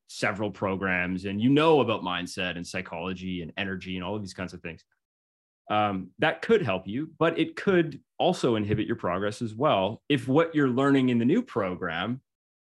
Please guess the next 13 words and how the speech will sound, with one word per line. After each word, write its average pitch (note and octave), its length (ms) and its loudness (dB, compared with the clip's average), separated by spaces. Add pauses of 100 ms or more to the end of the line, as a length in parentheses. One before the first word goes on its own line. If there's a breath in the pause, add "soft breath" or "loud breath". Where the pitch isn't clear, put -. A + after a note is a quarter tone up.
is A#2 420 4
challenging C3 720 2
that. D2 160 -8
And - 100 -14
then G#2 60 -8
you G#2 100 -6
go, G2 60 -6
"Well, F3 380 2
I - 220 -6
already B2 180 2
have A2 180 0
a A2 40 -2
mindset. G#2 520 -2